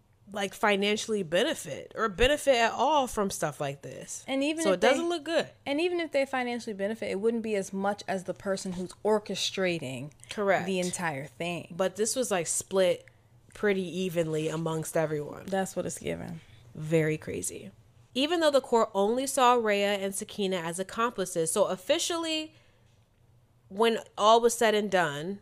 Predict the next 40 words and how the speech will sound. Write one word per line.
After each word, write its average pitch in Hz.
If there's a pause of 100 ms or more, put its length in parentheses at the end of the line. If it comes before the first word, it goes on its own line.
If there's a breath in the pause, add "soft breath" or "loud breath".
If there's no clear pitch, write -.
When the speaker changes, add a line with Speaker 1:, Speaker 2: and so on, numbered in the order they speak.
(100)
Speaker 1:
they 196
weren't 202
seen 196
as 170
the 170
main 156
perpetrators. -
The 180
men 196
were 175
actually 160
considered 156
to 151
be 147
the 143
main 143
perpetrators, 147
their 151
husbands. 143 (400 loud breath)
And 185
Rhea 180
and 160
Sakina 175
were 156
just 156
seen 156
as 147
accomplices, 190
but 143 (400 loud breath)
didn't 220
really 175
fucking 160
matter 202
because 185
on 165
Monday, 247
May 196
sixteenth, 214
nineteen 214
twenty-one, 220